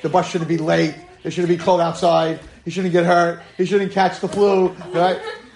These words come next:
So by the time the kid gets on the bus, she's davening more than any man.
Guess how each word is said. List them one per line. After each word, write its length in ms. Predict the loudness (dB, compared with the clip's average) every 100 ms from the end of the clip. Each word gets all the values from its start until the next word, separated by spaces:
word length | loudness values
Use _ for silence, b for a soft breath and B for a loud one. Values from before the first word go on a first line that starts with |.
| -8
So 60 | -2
by 100 | 0
the 140 | 0 -2
time 320 | 0 2 2
the 80 | -2
kid 160 | -4
gets 160 | -2 0
on 120 | -2
the 60 | -4
bus, 380 | 0 2 2 -2
she's 100 | 0
davening 280 | 0 0
more 160 | -2 -2
than 100 | -4
any 160 | -8 -10
man. 220 | -12 -16